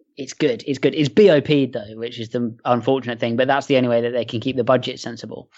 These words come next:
Um, what's, what's gonna be really interesting is, is how he does in relation, for me personally, is, is how he does in relation to sort of my peers, because I'm very much of the opinion that in motorsport, there's no magic. And, like,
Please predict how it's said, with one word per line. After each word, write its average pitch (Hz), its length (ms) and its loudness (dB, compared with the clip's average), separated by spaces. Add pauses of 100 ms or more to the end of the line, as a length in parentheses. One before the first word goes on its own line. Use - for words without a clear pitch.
(300)
Um, 143 440 4 (360)
what's, - 280 0 (360)
what's 185 200 0
gonna 185 140 4
be 151 80 6
really 151 280 6
interesting 127 600 -2
is, 123 320 -8
is 135 180 -2
how 131 240 -2
he 135 100 -4
does 139 300 4
in 127 120 -2
relation, 123 440 0
for 117 140 0
me 127 320 2 (120)
personally, 120 420 -2
is, 120 160 -4
is 127 120 -2
how 127 180 0
he 127 120 0
does 131 240 2
in 127 80 -2
relation 123 320 0
to 123 100 -10
sort 127 200 -4
of 117 140 -6 (360)
my 139 280 4
peers, 123 460 0
because 123 440 -2 (300)
I'm 135 160 2
very 131 180 4
much 127 260 -4
of 117 80 -12
the 123 100 -4
opinion 120 400 -2
that 127 120 -4
in 120 100 -2
motorsport, 127 540 0
there's 120 180 2
no 123 160 4
magic. 127 580 -2
And, 117 420 -4
like, 120 300 0